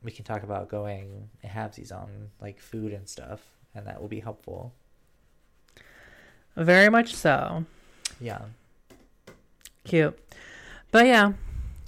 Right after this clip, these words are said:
Speaker 2: so, you know, we can go over your finances if you want. Be like, "Hey, this isn't feasible. You should stop living so friv-, frivol-, frivol-," I can't even pronounce it 'cause I'm so drunk.
Speaker 1: Friv-, frivolously.
Speaker 2: Frivolously.
Speaker 1: Yeah.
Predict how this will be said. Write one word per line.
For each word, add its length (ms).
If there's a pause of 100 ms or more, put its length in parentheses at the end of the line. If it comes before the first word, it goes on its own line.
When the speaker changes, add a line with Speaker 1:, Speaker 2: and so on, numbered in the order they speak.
(160)
Speaker 2:
so, 400 (120)
you 100
know, 260 (580)
we 120
can 100
go 160
over 120
your 260
finances 480
if 120
you 100
want. 460
Be 80
like, 180
"Hey, 340
this 200
isn't 200
feasible. 500 (640)
You 120
should 200
stop 240
living 280
so 160
friv-, 340
frivol-, 640
frivol-," 580
I 60
can't 160
even 160
pronounce 280
it 60
'cause 120
I'm 80
so 140
drunk. 180
Speaker 1:
Friv-, 220
frivolously. 960
Speaker 2:
Frivolously. 1120 (140)
Speaker 1:
Yeah. 340